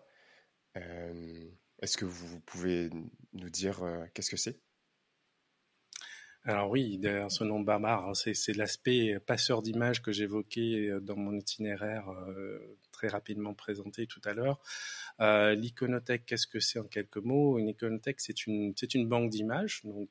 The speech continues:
Speaker 2: euh, si on fait un peu de, euh, d'étymologie, et, euh, eikon, teke, l'image, la boîte qui renferme l'image, donc, mais cette, euh,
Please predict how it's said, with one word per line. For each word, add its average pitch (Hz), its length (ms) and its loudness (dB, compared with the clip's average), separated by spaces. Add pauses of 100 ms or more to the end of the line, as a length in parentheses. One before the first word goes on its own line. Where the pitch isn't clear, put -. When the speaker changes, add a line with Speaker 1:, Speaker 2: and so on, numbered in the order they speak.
(140)
Speaker 2:
euh, 110 440 -8
si - 180 -6
on 107 100 -12
fait - 160 -8
un 107 120 -8
peu 113 180 -8
de, 101 260 -8 (600)
euh, 98 80 -2
d'étymologie, 107 1120 0
et, 107 300 2
euh, 98 440 -2 (200)
eikon, 117 500 0
teke, 110 400 -4
l'image, 117 800 2
la 95 100 -2
boîte 117 420 0
qui - 140 -10
renferme 101 460 -4
l'image, 113 560 -2
donc, 101 180 -8 (140)
mais 104 180 -4
cette, - 440 -2
euh, 101 200 -4